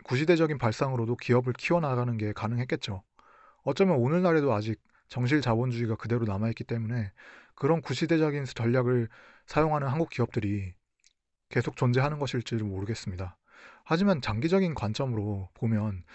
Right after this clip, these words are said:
사회 전체적인 관점에서 보면 정격 유착을 없애고, 되도록이면 없애고 한 사회에 속한 산업 전-, 생태계 전체를 건강하게 만드는 게 굉장히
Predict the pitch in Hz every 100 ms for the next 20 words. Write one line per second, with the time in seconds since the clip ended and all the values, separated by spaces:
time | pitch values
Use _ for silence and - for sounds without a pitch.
0 | - - - 202 175 120 - 175 160 117
1 | 104 127 120 - 104 101 104 90 _ -
2 | - _ - 147 202 135 110 - 175 151
3 | 95 - 175 127 120 101 90 - 117 131
4 | 131 123 101 - 135 151 - - - -
5 | _ - 190 196 214 202 - - 180 160
6 | 139 - 170 185 - 131 - 185 190 180
7 | 156 113 113 180 - 110 131 131 123 98
8 | 104 120 107 104 110 110 156